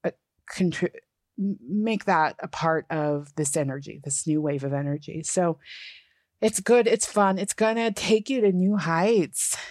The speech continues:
new levels of personal, professional, financial, social development, creative development. It, it,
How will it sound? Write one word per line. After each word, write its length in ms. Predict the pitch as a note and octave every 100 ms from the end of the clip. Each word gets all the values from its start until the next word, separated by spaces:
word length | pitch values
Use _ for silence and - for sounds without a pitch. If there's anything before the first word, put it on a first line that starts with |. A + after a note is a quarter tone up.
| -
new 580 | F3+ F#3+ G3+ G3 G3 E3+
levels 460 | E3+ F3 G3+ G3 -
of 240 | D#3+ C#3+
personal, 560 | - F#3 F3+ - G3+ F#3+
professional, 580 | E3 F3 F3 - F#3 F3+
financial, 760 | D3 D3 E3 F#3 F#3 F3+ F3
social 640 | - F3 F3 E3 F3+ E3+
development, 580 | E3 D3 E3 E3 F3 D#3+ - - _
creative 380 | - E3+ F3+ E3+
development. 640 | E3 E3 E3 E3+ D#3+ D3 - - - -
It, 200 | G#3+
it, 100 | G#3+